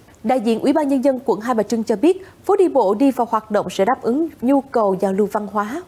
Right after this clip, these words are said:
vui chơi giải trí, mua sắm gắn liền với ẩm thực của người dân, từ đó phát triển thương mại,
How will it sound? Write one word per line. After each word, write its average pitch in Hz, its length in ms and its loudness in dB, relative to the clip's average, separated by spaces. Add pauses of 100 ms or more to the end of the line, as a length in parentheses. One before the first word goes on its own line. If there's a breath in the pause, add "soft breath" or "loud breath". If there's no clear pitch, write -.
vui 277 100 2
chơi 262 160 0
giải 202 140 0
trí, 240 340 2 (300 loud breath)
mua 320 120 2
sắm 320 320 -2
gắn 302 160 0
liền 294 220 2
với 277 100 0
ẩm 202 240 -2
thực - 160 0
của 220 100 -6
người 226 160 0
dân, 226 240 0 (320 loud breath)
từ 320 120 2
đó 311 160 2
phát 440 200 -2
triển 240 160 0
thương 285 180 2
mại, 196 240 0